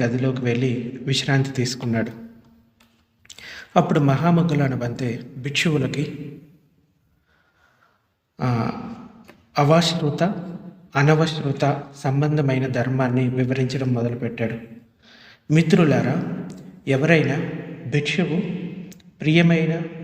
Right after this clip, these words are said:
అప్రియమైన విషయాలను స్పర్శించినప్పుడు తన తెలివిని పోగొట్టుకుంటే అతనిని అవశ్రుతుడని అంటారు.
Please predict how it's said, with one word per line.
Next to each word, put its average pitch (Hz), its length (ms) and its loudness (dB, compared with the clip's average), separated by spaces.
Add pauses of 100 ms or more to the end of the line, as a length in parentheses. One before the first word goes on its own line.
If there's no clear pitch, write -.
(140)
అప్రియమైన 160 760 2
విషయాలను 131 680 0
స్పర్శించినప్పుడు 131 1000 -6 (1200)
తన 160 140 6
తెలివిని 165 560 2
పోగొట్టుకుంటే 143 960 -2 (600)
అతనిని 139 720 0 (1120)
అవశ్రుతుడని 143 840 2
అంటారు. 117 520 -2